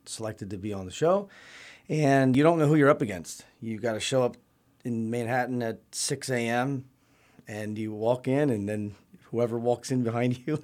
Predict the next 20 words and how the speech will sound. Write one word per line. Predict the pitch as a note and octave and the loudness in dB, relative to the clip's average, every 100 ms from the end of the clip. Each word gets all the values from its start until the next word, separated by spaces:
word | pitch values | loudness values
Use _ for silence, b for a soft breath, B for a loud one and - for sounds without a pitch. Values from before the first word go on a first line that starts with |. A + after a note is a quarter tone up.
| - | -4
is | A#2 | -4
who | A#2+ | 0
you're | B2 A2+ | 2 4
up | B2 D3+ | 2 2
against. | C3+ D#3 D#3+ - - B B B | 2 2 2 -8 -20 B B B
So | - A#2 | -4 2
I | A#2 | 4
was | B2 | 4
up | B2+ | 4
against, | C3 A#2+ B2 - - | 2 2 2 0 0
uh, | A#2 | 0
three | A#2+ C3 | 0 2
ladies. | C3 A#2+ C3 F3 - b b b b | 4 4 2 -2 -10 b b b b
So | - B2 | 0 2
I | |
was | A2+ A2 | 2 2
very | A#2+ A#2+ | 2 2
intimidated, | A#2 B2+ A#2+ A#2 C3 C#3+ B B B B B B B | 2 0 2 2 2 -2 B B B B B B B
as | B2+ A#2 G#2 | -4 -4 -2
they | A#2 B2 | 0 -2